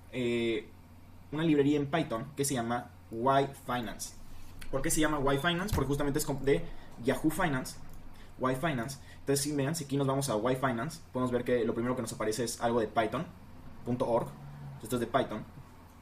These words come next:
Vean, aquí está de Python. Y entonces aquí nos está diciendo cómo podemos instalar el proyecto. Acá, ¿eh? Eh, luego nos dice cuándo fue la publicación de esto. La última publicación, o sea, la última actualización fue hace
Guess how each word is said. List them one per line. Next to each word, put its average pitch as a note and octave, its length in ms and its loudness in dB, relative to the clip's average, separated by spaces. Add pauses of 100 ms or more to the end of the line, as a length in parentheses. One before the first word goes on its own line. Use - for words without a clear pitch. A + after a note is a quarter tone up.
(840)
Vean, A#2 200 0
aquí C3+ 100 -6
está A#2 140 -2
de G#2 60 0
Python. A#2 360 0 (580)
Y F3 60 -2
entonces G#3 220 8
aquí G3+ 100 -2
nos G#3+ 100 2
está - 140 0
diciendo D#3 400 0 (500)
cómo F3+ 260 4
podemos C#3 360 4
instalar A#2 320 2
el C#3 60 0
proyecto. - 400 -6 (180)
Acá, - 220 -8 (260)
¿eh? - 120 -6 (1900)
Eh, B2+ 180 2
luego C#3 160 8
nos B2 100 2
dice C3+ 200 0
cuándo C3 200 2
fue B2+ 140 2
la C3 100 4
publicación A2 520 -4
de A2 100 4
esto. B2 220 2
La C#3+ 60 2
última B2 260 0
publicación, A#2 640 -2
o G#2+ 40 -6
sea, A2+ 120 -4
la A2 160 2
última C3 200 2
actualización A#2 420 -4
fue A2+ 140 0
hace A2 340 0